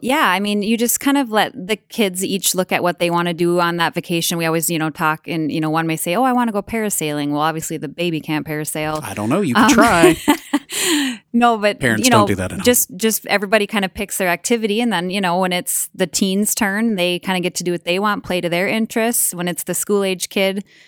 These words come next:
Speaker 1: you know, he gets to do what they want, and you just, everybody just kinda goes in knowing that they each get to pick at least one activity that's their
Speaker 2: So, so, I mean, the very first thing you said was travel with a plan.
Speaker 1: Yeah.
Speaker 2: And, and maybe I, I just misheard you. You said it and I, I,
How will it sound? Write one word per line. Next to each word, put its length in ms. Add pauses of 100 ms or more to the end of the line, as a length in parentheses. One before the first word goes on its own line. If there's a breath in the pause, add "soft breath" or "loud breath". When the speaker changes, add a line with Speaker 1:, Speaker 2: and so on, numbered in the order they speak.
(200 soft breath)
Speaker 1:
you 100
know, 100
he 140
gets 200
to 60
do 100
what 140
they 140
want, 360
and 300
you 160
just, 220
everybody 360
just 160
kinda 200
goes 240
in 160
knowing 300
that 180
they 80
each 420 (440)
get 100
to 100
pick 220
at 100
least 180
one 200
activity 440
that's 320
their 540 (340 soft breath)
Speaker 2:
So, 460
so, 240
I 40
mean, 120
the 80
very 160
first 260
thing 240
you 80
said 240
was 220
travel 320
with 140
a 40
plan. 500
Speaker 1:
Yeah. 240 (140)
Speaker 2:
And, 280
and 160
maybe 260
I, 120 (220)
I 120
just 360
misheard 460
you. 200
You 180
said 240
it 20
and 120
I, 100
I, 120